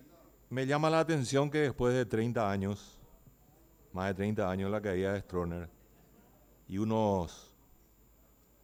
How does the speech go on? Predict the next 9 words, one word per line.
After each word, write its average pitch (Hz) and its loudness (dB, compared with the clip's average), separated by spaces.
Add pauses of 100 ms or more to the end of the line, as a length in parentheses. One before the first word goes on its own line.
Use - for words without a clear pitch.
(120)
treinta 110 0
años 107 0
de 110 0
la 110 -2
Constitución 104 -4
del 95 0
noventa 110 0
y 127 2
dos 90 0